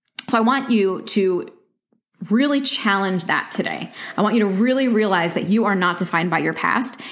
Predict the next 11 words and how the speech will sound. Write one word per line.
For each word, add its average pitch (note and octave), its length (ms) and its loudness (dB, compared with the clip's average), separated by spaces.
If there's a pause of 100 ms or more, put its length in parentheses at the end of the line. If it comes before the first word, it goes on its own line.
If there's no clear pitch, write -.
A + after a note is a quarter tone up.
and A3+ 240 2
anything D4 400 2
in G3+ 80 2
the F#3 60 0
future A3 360 0
is F3 140 -2
possible D4+ 760 0 (220)
if G#3+ 180 2
you G#3 220 4
want F#3+ 400 2
it, G#4 140 -2